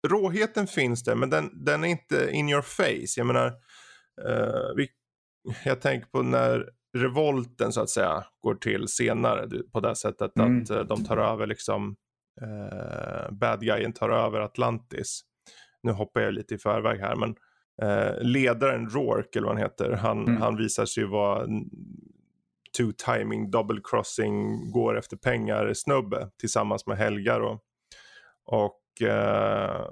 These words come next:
Speaker 1: vill tvinga liksom kungen av Atlantis då. Och då slår han, han slår han, honom i magen, vilket
Speaker 2: Mm.
Speaker 1: faktiskt leder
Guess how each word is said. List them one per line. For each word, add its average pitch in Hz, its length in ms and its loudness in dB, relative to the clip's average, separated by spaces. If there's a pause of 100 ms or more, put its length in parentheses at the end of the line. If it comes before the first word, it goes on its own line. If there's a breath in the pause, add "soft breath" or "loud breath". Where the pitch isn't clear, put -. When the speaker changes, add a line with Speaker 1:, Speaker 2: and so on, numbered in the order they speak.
(600)
Speaker 1:
vill 127 200 0
tvinga 123 520 0
liksom 110 440 -4 (140)
kungen 143 480 0
av 104 120 2
Atlantis 107 680 -4
då. 117 80 -2
Och 113 160 2
då 131 100 2
slår 165 420 2
han, 123 300 0 (160)
han 131 140 2
slår 165 360 2
han, 123 200 2
honom 117 320 0
i 117 80 2
magen, 123 400 2
vilket 123 180 4
Speaker 2:
Mm. 107 100 6
Speaker 1:
faktiskt 220 240 0
leder 135 260 2